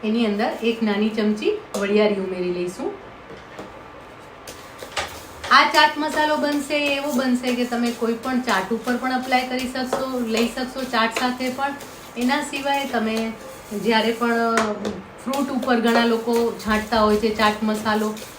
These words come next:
તો પણ આ ચાટ મસાલો બહુ જ સરસ લાગશે. જો આ રીતે આપણે એને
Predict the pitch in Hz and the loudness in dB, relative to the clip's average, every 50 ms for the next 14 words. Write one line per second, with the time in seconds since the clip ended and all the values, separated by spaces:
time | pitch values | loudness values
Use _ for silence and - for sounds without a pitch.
0 | - - - 262 269 269 269 294 285 277 262 254 254 254 240 233 - 233 240 233 | -16 -10 -2 0 0 2 2 4 4 6 4 6 6 4 4 4 2 0 -2 0
1 | - 254 247 254 320 415 415 - - - - - - 220 240 254 254 220 226 220 | 2 2 2 2 2 0 0 -2 -6 -10 -10 -4 0 2 4 4 4 2 0 0
2 | - 208 185 190 190 - 208 196 180 180 180 - - 277 330 359 - - - - | 0 0 2 0 0 -2 -2 -2 -2 -2 -4 -6 -6 -6 -6 -6 -8 -10 -14 -16
3 | - - - - 208 208 220 202 180 180 180 202 208 214 214 214 233 220 208 214 | -10 -8 -6 -6 -2 -2 0 0 0 0 -2 -2 -2 -2 -2 0 0 0 0 -2
4 | 220 220 220 214 214 226 262 | -2 -2 -2 -2 -2 -2 -2